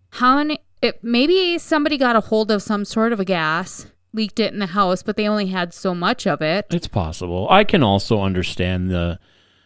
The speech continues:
Speaker 2: you know, the paper's trying to sell papers, so they're gonna write, uh, not
Speaker 1: But
Speaker 2: saying
Speaker 1: it's
Speaker 2: they
Speaker 1: more
Speaker 2: weren't
Speaker 1: than one paper.
Speaker 2: Uh, they're all trying to sell <laughs> papers, and they,
Speaker 1: <laughs>
Speaker 2: I'm not saying that they're writing things that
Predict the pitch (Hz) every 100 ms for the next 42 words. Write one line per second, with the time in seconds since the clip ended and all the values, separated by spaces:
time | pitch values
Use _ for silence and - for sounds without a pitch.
0 | _ _ _ _ 107 101 92 90 87 _
1 | _ _ - 110 165 175 131 - 123 104
2 | 95 - 90 - 87 76 73 73 - 98
3 | 131 147 117 95 95 - 95 85 82 -
4 | _ _ _ _ 123 131 208 147 139 127
5 | 123 120 214 202 208 247 226 190 175 175
6 | 165 185 208 - - 120 113 123 139 180
7 | 127 113 92 90 87 98 95 - 143 107
8 | - 113 104 113 143 392 139 269 240 165
9 | 208 220 - 175 165 147 - 127 113 113
10 | 113 104 98 101 107 101 98 92 92 90